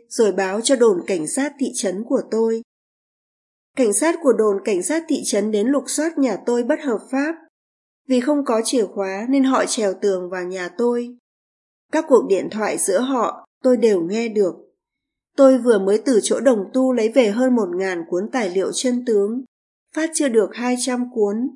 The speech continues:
làm sao đây? Tài liệu chân tướng này làm ra đâu phải dễ dàng, không thể để họ tịch thu. Trong tâm, tôi thỉnh cầu sư phụ che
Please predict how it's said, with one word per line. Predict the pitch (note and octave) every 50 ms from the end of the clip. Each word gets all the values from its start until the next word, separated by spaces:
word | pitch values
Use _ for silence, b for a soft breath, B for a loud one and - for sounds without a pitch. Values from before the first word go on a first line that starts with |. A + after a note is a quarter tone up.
| - _ _
làm | - C4 B3 - - -
sao | - - C4 B3+ B3+
đây? | B3 B3+ B3+ B3+ B3+ B3+ C4 C4 - _ _ _ _ _ _ _ _ _ _ _ _ _ _ -
Tài | C4 B3+ B3
liệu | B3 A#3 G#3
chân | A#3+ - D4 C#4+ C#4
tướng | C#4 B3+ A#3 B3 C4
này | C#4+ C4+ A3 G3
làm | G3+ G3+ F#3+ F3+
ra | F3 A#3 B3 B3+ B3+
đâu | A3+ B3+ B3+ B3+ B3+
phải | C4 A#3+ G#3+ E3+
dễ | D3 - F3+ D3+ C3+ -
dàng, | - B3+ A3 G#3 F#3+ F3 E3 D#3+ _ _ _ _
không | - - D4 D4 C#4 C#4
thể | C#4 A#3+ G3+
để | - F3 E3+ E3
họ | E3+ F#3 F#3+ - - - -
tịch | G3 F3+ - -
thu. | A3+ A#3+ B3 A#3+ B3 B3 B3 B3 _ _ _ _ _ _ _ _ _ _ _ _ _ _
Trong | - - - C4 B3+ B3+ B3 B3
tâm, | C4 B3+ B3 B3 B3 B3 B3 - _ _ _ _ _ _ -
tôi | C#4+ C#4 C#4
thỉnh | C#4 C#4 A#3+ F#3+ E3 - -
cầu | G#3+ G#3 F#3+ F3 E3+
sư | E3 - - C4 B3+ -
phụ | C4+ G3+ - -
che | - C4 B3 B3